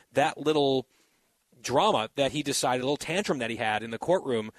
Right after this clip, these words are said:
Prosecutors gotta be thinking, "All right, he just made my case for me." Having been sentenced, he confirmed all three points right there. Lastly, Matt, the, just the thing about "I'm not suicidal," he said that, it sounded like almost half a dozen times there, and the judge was like, "Okay,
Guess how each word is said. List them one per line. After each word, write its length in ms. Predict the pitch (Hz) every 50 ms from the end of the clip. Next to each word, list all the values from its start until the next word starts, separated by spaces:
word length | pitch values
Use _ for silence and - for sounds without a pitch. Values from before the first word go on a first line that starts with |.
| - _ _ -
Prosecutors 540 | - 180 196 196 190 175 180 170 156 135
gotta 180 | - 156 151 151
be 80 | 147 135
thinking, 560 | - - 156 147 - 156 143 139 131 127 117 - _ _ _ _ -
"All 100 | 135 165
right, 280 | 185 185 170 - - - _ _
he 240 | _ - 147 139 123
just 420 | - - 143 156 170 - - -
made 320 | 135 131 143 156 160 151
my 200 | 147 151 139 139
case 500 | 131 - - 160 151 147 143 - - - - _ _ _ _ _ _ _
for 380 | _ - - - 202 214 220 202
me." 320 | 151 110 98 98 104 - _ _ _ _ _ _ _ _ _ _
Having 340 | - - 175 175 180 175
been 120 | 151 160 147
sentenced, 580 | - - 180 165 151 - 147 123 120 - -
he 100 | - 127
confirmed 520 | - - 156 143 - - - 165 160 156 - - -
all 260 | 139 143 151 151 147
three 340 | - - 156 147 143 143 131
points 480 | - - - - 147 135 120 117 - -
right 320 | - 123 127 127 127 113 117
there. 280 | 127 131 123 117 117 - - - - -
Lastly, 640 | - 135 143 185 208 240 233 - - 202 185 170 160
Matt, 280 | 147 147 143 139 139 -
the, 140 | - 156 151
just 240 | 151 202 202 - -
the 80 | 202
thing 180 | - - 262 302
about 360 | 320 233 247 208 180 165 - - _ _ _ _ _ _ _ _ _ _ _ _ _ -
"I'm 160 | 147 156 151
not 220 | 147 160 175 180 -
suicidal," 580 | - - 190 180 160 - - 151 143 131 113
he 80 | 110 117
said 240 | - - 175 170 170
that, 160 | 175 156 143
it 80 | 131
sounded 260 | - 165 160 160 151 143
like 160 | 139 127 135
almost 300 | 143 175 180 156 - -
half 200 | - 160 165 165
a 60 | 170
dozen 340 | 135 - 143 147 - 135 120
times 400 | - - 147 147 143 139 127 123
there, 140 | 113 107 110
and 100 | 110 113
the 60 | 110
judge 280 | 104 127 127 135 135
was 120 | 131 117 113
like, 180 | 110 104 98 - -
"Okay, 540 | 117 160 185 - 165 131 113 107 110 131